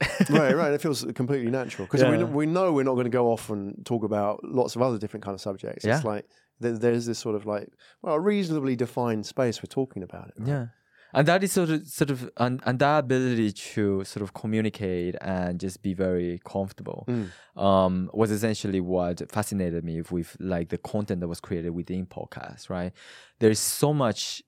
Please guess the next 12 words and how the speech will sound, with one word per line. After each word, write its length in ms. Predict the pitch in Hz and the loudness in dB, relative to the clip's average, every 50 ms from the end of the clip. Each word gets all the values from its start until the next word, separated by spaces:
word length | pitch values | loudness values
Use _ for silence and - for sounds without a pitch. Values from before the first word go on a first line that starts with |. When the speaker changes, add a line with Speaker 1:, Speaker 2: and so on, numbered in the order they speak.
| _ _ - | _ _ -8
Speaker 1:
distraction 760 | - 98 - - - 123 98 - - - - 98 87 78 78 - | -4 -4 -4 -2 0 0 0 0 -4 -8 -8 -8 -8 -8 -8 -4
when 180 | 90 98 98 98 | -2 0 0 0
you 80 | 95 | 0
watch 340 | 95 98 95 92 - - - | 0 0 0 0 -2 -4 -6
a 140 | - 90 92 | -4 -4 -4
video. 440 | 82 87 90 90 85 64 57 58 60 | -2 -2 -4 -2 -4 -4 -6 -6 -4
I 80 | - 110 | -2 0
mean, 120 | 117 117 | 2 4
I 40 | 113 | 4
love 260 | 117 117 120 120 117 | 4 4 4 2 2
videos, 480 | 98 95 90 85 - - - - - - - | 0 -2 -2 -2 -2 -6 -10 -12 -14 -8 -2
but, 340 | - 104 95 90 90 - | 0 2 2 0 -2 -6